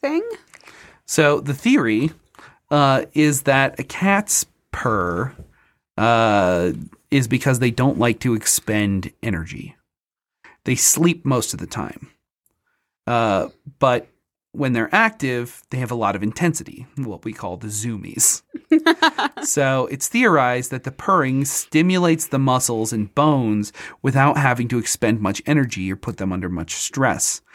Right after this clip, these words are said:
Speaker 2: It's believed that the frequency at which cat purr, like, cats purr vibrate, the, like, the bones enough to stimulate them, like ultrasonic therapy. Um, thus, the purr of a cat stimulates the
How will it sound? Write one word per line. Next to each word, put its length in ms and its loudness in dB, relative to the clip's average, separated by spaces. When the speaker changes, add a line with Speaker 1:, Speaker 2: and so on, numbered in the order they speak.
Speaker 2:
It's 160 0
believed 260 2
that 80 -2
the 80 -2
frequency 840 2
at 160 2
which 300 -2
cat 360 -2
purr, 460 0
like, 260 -2
cats 260 -2
purr 220 -4
vibrate, 720 2
the, 200 -10
like, 280 0
the 200 -4
bones 360 4
enough 180 0
to 80 -6
stimulate 460 2
them, 160 2
like 180 2
ultrasonic 640 -2
therapy. 520 -10
Um, 600 -2
thus, 420 2
the 80 -8
purr 140 4
of 100 2
a 40 4
cat 380 0
stimulates 880 0
the 80 -4